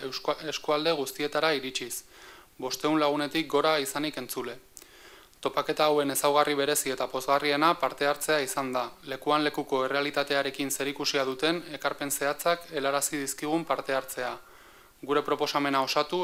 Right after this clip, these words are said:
eta aberasten lagunduko dizkiguten ekarpenak, zalantzarik gabe. Garaiotan, helarazi nahi diguten mezua herritarrak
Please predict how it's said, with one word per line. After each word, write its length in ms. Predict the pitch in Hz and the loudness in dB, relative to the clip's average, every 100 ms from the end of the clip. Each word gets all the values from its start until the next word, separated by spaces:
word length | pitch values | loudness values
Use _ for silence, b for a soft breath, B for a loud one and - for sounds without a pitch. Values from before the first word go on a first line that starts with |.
| 135 | 0
eta 160 | 131 | 0
aberasten 500 | 131 139 135 - 165 | 0 -2 -2 -2 0
lagunduko 460 | 143 139 143 139 139 | 0 0 -2 -2 -4
dizkiguten 500 | 131 - 143 143 151 123 | -4 -6 -4 -2 -4 -4
ekarpenak, 480 | 131 - 120 120 | -8 -8 -10 -8
zalantzarik 480 | - 127 131 131 120 | -8 -6 -4 -6 -6
gabe. 240 | 117 117 - - _ B B B B B B B B _ - | -8 -10 -14 -20 _ B B B B B B B B _ -2
Garaiotan, 580 | 135 139 151 160 160 170 151 | 2 4 4 4 4 4 0
helarazi 380 | 143 147 - | 2 2 2
nahi 140 | 151 147 | 0 0
diguten 380 | 147 147 147 143 | -2 -2 -2 -2
mezua 480 | 139 156 165 165 143 | 0 4 6 4 2
herritarrak 600 | 147 143 147 156 160 | -2 0 0 0 -2